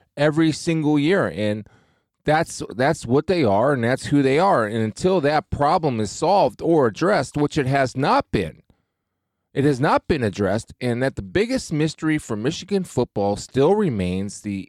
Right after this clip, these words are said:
inability to get a stud quarterback with that program, because a stud quarterback elevates everybody around him. And they have yet to have that, including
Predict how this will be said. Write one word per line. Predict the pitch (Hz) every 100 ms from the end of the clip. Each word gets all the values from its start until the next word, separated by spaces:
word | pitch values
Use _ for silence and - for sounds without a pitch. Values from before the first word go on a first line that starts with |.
| 76
inability | 127 233 196 113 107 110 120 127
to | - 113
get | 90 147 151 -
a | 107 98
stud | - 147 156 156 -
quarterback | - 117 107 104 104 - _ _ _ _ -
with | 107 -
that | 117 -
program, | 120 101 107 107
because | - 113
a | 104
stud | - 180 202
quarterback | - 160 139 98 107 107 - _ _ _ _ _ _ _ 127
elevates | 151 139 131 - -
everybody | 147 190 160 147 131 127 -
around | 98 92 90 85
him. | 82 69 - _ _ _ _ _ _ -
And | 110 107
they | 120 147
have | 135 98
yet | 110 165 -
to | 135
have | 120 113 82
that, | 80 -
including | 135 139 - 254 302 277 131 95 127